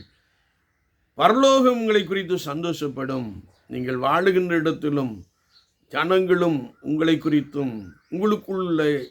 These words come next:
இ-, வாசம் பண்ணுகிற இயேசு கிறிஸ்துவை குறித்தும் மிகுதியாய் சந்தோஷப்படுவார்கள். கர்த்தருடைய நாமம்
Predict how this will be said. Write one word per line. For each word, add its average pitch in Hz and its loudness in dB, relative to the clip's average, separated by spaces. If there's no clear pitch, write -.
இ-, 156 2
வாசம் 160 0
பண்ணுகிற 143 0
இயேசு 160 0
கிறிஸ்துவை 139 -4
குறித்தும் 131 -4
மிகுதியாய் 160 2
சந்தோஷப்படுவார்கள். 123 -4
கர்த்தருடைய 190 0
நாமம் 170 4